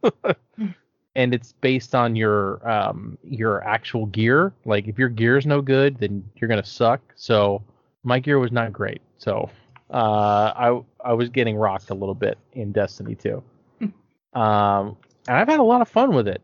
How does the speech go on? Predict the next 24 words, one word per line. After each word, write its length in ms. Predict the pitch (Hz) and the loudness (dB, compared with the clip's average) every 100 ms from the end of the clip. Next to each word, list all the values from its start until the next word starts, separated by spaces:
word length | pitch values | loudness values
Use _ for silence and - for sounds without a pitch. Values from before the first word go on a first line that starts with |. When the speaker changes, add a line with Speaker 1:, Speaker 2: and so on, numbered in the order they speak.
| _ | _
Speaker 1:
I 140 | 143 | -2
completed 760 | 147 - 143 - 180 190 185 143 | -2 -4 -6 0 0 2 0 0
the 200 | 131 120 | 0 0
story, 680 | 117 - - 135 147 160 160 165 - | -2 -18 -2 2 2 2 0 -2 -6
like, 260 | 147 117 104 | -2 -2 0
the 300 | 110 104 101 - _ | 0 2 0 -6 _
story 400 | - - 139 135 | -20 -2 4 4
mode 440 | 139 135 139 143 143 | 4 4 4 2 -2
for 140 | - | -4
this 300 | 127 131 - | 0 0 -2
D 180 | - 131 | -4 2
L 140 | 135 | 2
C 340 | 127 139 131 131 - | 2 -2 0 -2 -4
today, 480 | - 107 110 127 143 _ _ _ _ | -2 2 4 2 0 _ _ _ _
and 80 | 151 | -2
it 20 | |
was 120 | 156 | 0
actually 220 | 254 - 202 | 0 -2 -2
pretty 160 | 196 | 0
good. 280 | 180 165 92 | 2 2 2
It 240 | 95 _ | -6 _
was 100 | 113 | -8
pretty 280 | 113 139 131 | -4 0 2
interesting. 500 | 131 - 98 95 104 | 2 -2 -12 -10 -12